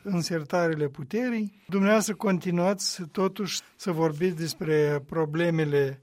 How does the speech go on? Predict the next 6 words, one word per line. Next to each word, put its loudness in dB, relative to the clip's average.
de 2
actualitate 0
ale 2
presei. 0
Nu 4
e 4